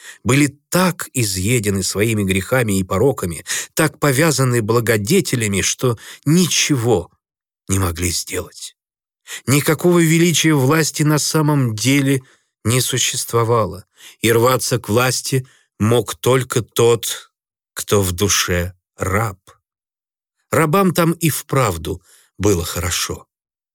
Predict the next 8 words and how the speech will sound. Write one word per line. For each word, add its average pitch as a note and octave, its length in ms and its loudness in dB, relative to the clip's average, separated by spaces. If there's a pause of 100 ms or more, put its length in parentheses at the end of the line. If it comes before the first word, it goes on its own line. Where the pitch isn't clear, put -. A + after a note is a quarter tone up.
(480)
Много E3 420 2
хозяев, F2+ 760 -4 (180)
выбирай D#3 540 2
любого. A#2 520 0 (1300)
Он, G#2+ 500 0 (720)
великий A2 480 0
князь A2 440 0
Михаил, G2 600 0